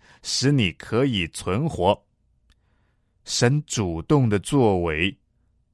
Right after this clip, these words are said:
除掉了我们心里的污秽，好叫我们呢，可以来爱神、敬拜神。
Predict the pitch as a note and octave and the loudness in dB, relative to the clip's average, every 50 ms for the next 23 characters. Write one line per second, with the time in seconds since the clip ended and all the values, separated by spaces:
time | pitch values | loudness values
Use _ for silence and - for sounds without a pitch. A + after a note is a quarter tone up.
0 | _ _ - - - - - G#2+ A#2+ C3 D3+ C3+ A2+ G2+ F#2 F2 E2+ D#2 - - | _ _ -10 -8 -8 -6 -4 -6 -2 0 2 4 4 4 4 2 0 -2 -4 -8
1 | F2+ F2 E2+ E2 F2+ F#2 - - - A#2+ A#2+ B2 A#2+ G#2 E2+ D2+ D#2+ D#2 F2+ A2 | -8 -4 -4 -2 -4 -2 -2 -2 -2 0 0 0 0 -2 -4 -6 -6 -6 -4 -4
2 | A#2 A2+ - - A2+ F#2+ E2+ - _ _ _ _ _ _ _ _ - - - - | -4 -4 0 2 2 2 2 0 _ _ _ _ _ _ _ _ -6 -4 -2 2
3 | G#2 F#2+ F#2+ F#2 F#2 F2+ - - - A3 A3+ D#3+ A2 F#2 _ _ _ _ _ _ | 4 4 4 4 2 -2 -2 -2 2 2 4 2 2 -4 _ _ _ _ _ _
4 | _ _ _ _ _ _ _ _ _ _ _ _ _ _ _ - G#2 G2 F#2 F2+ | _ _ _ _ _ _ _ _ _ _ _ _ _ _ _ -4 0 0 2 2
5 | F2+ F#2 G2+ G2 F2 D#2+ - _ _ _ _ _ _ - - - A#2 A2+ G2+ F#2 | 2 2 2 2 0 0 -4 _ _ _ _ _ _ -12 -4 -2 0 0 0 -2
6 | F2 E2+ E2 D#2+ D#2+ E2 F#2+ F#2+ _ _ _ _ _ _ - E3 D#3 C#3+ B2 G#2+ | -2 -2 -2 0 0 0 0 0 _ _ _ _ _ _ -4 -2 0 0 0 0
7 | G2 F#2 - - - A#2 F#2+ D#2 D#2+ F#2 A2+ A#2+ _ _ _ _ _ _ _ - | 0 -2 -4 -4 -2 -2 -2 -2 -2 -4 -4 -6 _ _ _ _ _ _ _ -6
8 | - F3+ E3+ C#3+ A#2+ A2 G2 C3+ C3+ C3 A#2+ G2+ F2+ - - - F2 D#2 D#2+ | -2 0 2 2 2 0 0 0 0 2 2 0 0 -2 -2 -2 -2 -2 -4